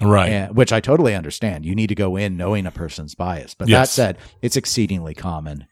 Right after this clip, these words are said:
Speaker 2: in these things. And, like, in watches, most of these sites sell, either sell watches or they sell something with 'em, like
Speaker 1: Right.
Speaker 2: straps. So, and they do collaborations with the businesses. I mean, there's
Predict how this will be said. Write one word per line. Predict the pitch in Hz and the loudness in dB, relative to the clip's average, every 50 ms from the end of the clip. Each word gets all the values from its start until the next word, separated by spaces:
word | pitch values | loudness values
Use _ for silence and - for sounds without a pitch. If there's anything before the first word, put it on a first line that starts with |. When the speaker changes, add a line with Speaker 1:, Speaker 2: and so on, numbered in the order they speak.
| _ - | _ -8
Speaker 2:
in | 98 92 | -6 -4
these | 90 85 78 - | -4 -6 -6 -8
things. | - 85 73 71 78 - | -8 -10 -10 -10 -12 -12
And, | - 95 98 92 - _ _ | -8 -8 -8 -8 -10 _ _
like, | - 107 92 90 - | -8 -8 -8 -6 -6
in | 92 92 87 | -8 -6 -4
watches, | 95 95 101 98 - 127 127 120 - - - - _ _ _ _ _ _ _ _ _ _ | -2 -4 -4 0 0 0 0 0 -4 -10 -20 -20 _ _ _ _ _ _ _ _ _ _
most | 101 101 110 120 123 120 - - | -4 2 4 6 6 6 6 2
of | 135 104 | 0 2
these | 110 104 - | 2 0 0
sites | - - 104 98 107 - - - - - _ _ | 0 0 0 0 0 -2 -2 -8 -10 -10 _ _
sell, | - - - - 107 92 87 95 98 101 - | -8 -6 -2 0 0 0 0 0 -2 -2 -2
either | 101 101 80 82 | -2 -2 -2 -4
sell | - - - - 113 107 104 | -8 -6 -2 0 2 2 4
watches | 90 92 92 95 - - 107 104 - | 2 2 2 2 2 2 0 0 0
or | 76 - | -2 -8
they | 73 69 | -8 -8
sell | - - - 95 92 | -6 -4 -2 -2 -2
something | - - 107 101 - - 107 101 | -2 -2 -2 -2 0 2 2 2
with | 101 92 82 69 | 4 2 0 -2
'em, | 65 67 67 - _ _ _ _ - | -8 -12 -14 -16 _ _ _ _ -6
like | - 104 117 | 2 4 6
Speaker 1:
Right. | 107 | 6
Speaker 2:
straps. | 95 90 95 98 76 71 69 - - - - - _ _ _ | 6 4 2 0 -2 -4 -8 -6 -8 -8 -8 -10 _ _ _
So, | - - 120 101 98 95 90 87 92 | 0 4 6 6 6 6 4 4 2
and | 95 104 | 2 2
they | 98 95 | 0 2
do | 85 98 92 | 2 2 0
collaborations | - - 110 104 98 110 107 104 101 - - 107 87 | 2 2 2 4 6 6 6 6 6 4 2 0 0
with | 101 92 | 0 -2
the | 95 | 0
businesses. | 85 98 92 87 101 95 98 101 87 | 0 0 0 0 -2 0 0 -2 -2
I | 82 98 | -2 -2
mean, | 101 95 90 | -2 -2 0
there's | 85 101 113 110 - | 2 2 2 2 2